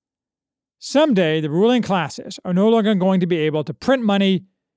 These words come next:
and make promises to keep the peasants from becoming restless. And they'll be thrust to the side as the political currents of left and right rear their heads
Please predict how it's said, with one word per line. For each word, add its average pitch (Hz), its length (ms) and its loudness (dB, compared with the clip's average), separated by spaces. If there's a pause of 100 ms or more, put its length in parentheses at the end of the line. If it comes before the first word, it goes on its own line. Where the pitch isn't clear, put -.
(260)
and 175 80 -6
make 170 200 -4
promises 233 520 2
to - 100 -20
keep 151 200 -6
the 160 80 -8
peasants 202 460 0
from 185 160 -4
becoming 170 340 -4
restless. - 600 -8 (760)
And 170 100 -2
they'll 170 140 0
be 147 140 -2
thrust - 420 0
to 240 60 -8
the 208 100 -2
side 143 520 -2
as 151 120 -8
the 151 60 -6
political 220 420 0
currents 170 560 -4 (440)
of 165 200 -4
left 220 320 0
and 190 160 0
right 165 320 -2
rear 190 360 2
their 220 200 4
heads 156 520 -2